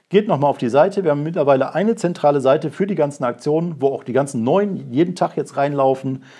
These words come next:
Guckt da durch, wo habe ich schon mitgemacht, wo habe ich noch nicht mitgemacht. Holt das nach, ja, tägliche, tägliche Pflicht, ein paar Klicks. Ja, ihr haltet euch stundenlang in den sozialen Netzwerken auf, dann könnt ihr eben auch zwei Minuten für diese E-Mail irgendwie drauflegen.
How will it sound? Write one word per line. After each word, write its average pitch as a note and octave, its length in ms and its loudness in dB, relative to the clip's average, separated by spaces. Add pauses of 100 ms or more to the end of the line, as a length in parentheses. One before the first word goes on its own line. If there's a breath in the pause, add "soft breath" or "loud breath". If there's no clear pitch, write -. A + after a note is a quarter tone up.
(260 loud breath)
Guckt G#3+ 200 2
da D#3 80 8
durch, D#3 460 0
wo D3 100 4
habe D3+ 120 4
ich - 40 -8
schon C3+ 140 -4
mitgemacht, D#3 420 0
wo B2 60 0
habe A#2 100 0
ich - 60 -14
noch A#2+ 80 -4
nicht E3 180 -4
mitgemacht. C3 540 -2 (260 soft breath)
Holt F#3 220 4
das B2+ 180 4
nach, D#3+ 300 2
ja, C#3+ 160 4
tägliche, C#3+ 580 -2 (220)
tägliche F3+ 400 0
Pflicht, E3 440 -4
ein C3 200 -4
paar E3 180 2
Klicks. D3 420 -4 (440 loud breath)
Ja, C#3+ 120 6
ihr D3+ 140 4
haltet D3 220 4
euch - 180 -2
stundenlang F#3+ 400 2
in E3+ 60 -2
den D#3 100 -2
sozialen D3 320 2
Netzwerken C#3 400 0
auf, B2+ 160 0
dann C3+ 140 -2
könnt C#3+ 160 0
ihr B2 40 0
eben C3 140 -2
auch B2 120 -2
zwei C#3+ 180 0
Minuten C3 320 -4
für C#3 80 -2
diese C3+ 160 -4
E-Mail F3+ 320 2
irgendwie A2+ 500 -2 (380 loud breath)
drauflegen. G#2 680 -2